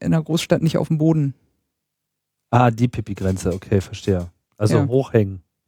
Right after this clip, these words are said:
Speaker 1: Naja, also ich sag mal so, ich
Speaker 2: Hängt ihn höher.
Speaker 1: Ich, äh, also mir fehlt da ja sozusagen ein bisschen, äh, die, äh, biologische Grundlage, um die richtige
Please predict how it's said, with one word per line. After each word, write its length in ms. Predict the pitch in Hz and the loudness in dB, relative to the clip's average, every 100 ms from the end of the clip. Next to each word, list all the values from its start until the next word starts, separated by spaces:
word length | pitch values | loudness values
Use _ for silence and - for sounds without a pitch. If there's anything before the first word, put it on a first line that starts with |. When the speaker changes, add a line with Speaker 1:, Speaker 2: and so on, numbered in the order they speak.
| _ _ - | _ _ -2
Speaker 1:
Naja, 260 | 170 180 180 | 4 6 6
also 240 | 175 185 | 4 4
ich 160 | 180 - | 2 2
sag 200 | 175 190 | 2 4
mal 140 | 180 | 2
so, 260 | 165 170 - | 2 0 0
ich 120 | - | -4
Speaker 2:
Hängt 160 | 120 117 | -4 -4
ihn 120 | 104 | -4
höher. 320 | 107 95 82 - _ _ | -4 -6 -6 -16 _ _
Speaker 1:
Ich, 120 | - - - | -18 -18 -6
äh, 260 | - 165 160 - 170 - 160 - | -2 -2 -2 -4 -8 -8 -14 -10
also 200 | 165 165 | -8 -6
mir 160 | 170 170 | -2 -2
fehlt 240 | - 202 | 2 2
da 40 | 202 | 6
ja 160 | 190 | 4
sozusagen 580 | 175 190 - 196 185 185 | 4 0 -2 2 4 4
ein 60 | 185 | 2
bisschen, 420 | 190 - 196 185 | 0 2 2 2
äh, 180 | - 180 | 2 0
die, 160 | 170 175 | 0 -2
äh, 240 | 156 - | -2 -8
biologische 640 | 165 175 180 175 180 - | -6 -2 -2 0 -2 -2
Grundlage, 500 | 170 185 220 196 175 | 0 2 2 4 2
um 220 | 165 170 170 | 0 0 0
die 80 | |
richtige 640 | 175 190 - 185 180 175 | 2 0 -2 0 4 4